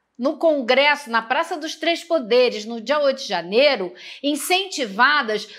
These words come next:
por uma série de mentiras que foram repetidas e difundidas a rodo pelas essas mídias, pela extrema-direita, e elas acreditaram. Então,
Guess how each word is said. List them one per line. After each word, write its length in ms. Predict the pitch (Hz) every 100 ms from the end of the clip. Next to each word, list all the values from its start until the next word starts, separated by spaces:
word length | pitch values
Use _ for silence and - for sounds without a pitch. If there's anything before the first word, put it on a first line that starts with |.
| -
por 140 | 359
uma 240 | 392 392 381
série 720 | - - 311 339 339 262 226
de 160 | 180 208
mentiras 760 | 185 175 - 285 320 220 202 - - -
que 120 | 349
foram 440 | 349 339 320 277
repetidas 1000 | 202 285 381 - 294 - - 269 240 226 240
e 60 |
difundidas 1080 | 196 262 381 - 285 233 202 254 233 220 - - - _
a 420 | 262 370 392 226 180
rodo 500 | 269 359 262 214 208
pelas 260 | 247 226
essas 280 | 233 196 -
mídias, 720 | 190 294 359 196 180 160 - - - -
pela 280 | 277 277
extrema-direita, 1000 | 233 - 226 214 175 175 226 311 302 226 - - -
e 80 | 403
elas 240 | 392 381
acreditaram. 1000 | 403 381 359 403 427 311 311 302 240 190 - -
Então, 400 | 311 302 349